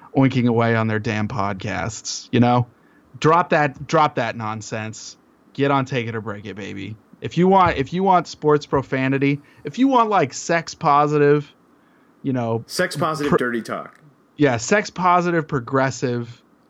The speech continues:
Speaker 2: Sports
Speaker 1: filty
Speaker 2: talk.
Speaker 1: sports talk.
Speaker 2: Yeah.
Speaker 1: Get over to Take It or Break It. D-, throw this, uh, throw this Barstool Sports in the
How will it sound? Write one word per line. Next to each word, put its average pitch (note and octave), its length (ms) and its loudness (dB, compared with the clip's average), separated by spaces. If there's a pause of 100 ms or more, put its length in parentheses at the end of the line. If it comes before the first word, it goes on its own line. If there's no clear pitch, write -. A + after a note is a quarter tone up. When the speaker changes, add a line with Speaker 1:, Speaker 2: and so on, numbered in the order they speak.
Speaker 2:
Sports A#2 300 -6
Speaker 1:
filty C#3 300 2
Speaker 2:
talk. A#2+ 80 -2
Speaker 1:
sports C3 400 -4
talk. C3+ 400 0
Speaker 2:
Yeah. A#2+ 200 -8 (400)
Speaker 1:
Get F#3+ 100 0
over F#3 180 4
to E3 120 -2
Take C#3 240 -4
It B2+ 60 -4
or A#2+ 60 -2
Break A2+ 360 -6
It. G#2+ 160 -8
D-, D#3+ 160 2
throw F#3+ 260 2
this, F3 300 0
uh, D3 160 2
throw F3+ 180 2
this D3 140 2
Barstool C#3 520 2
Sports C3 380 -2
in G#2+ 80 -8
the G#2 80 -8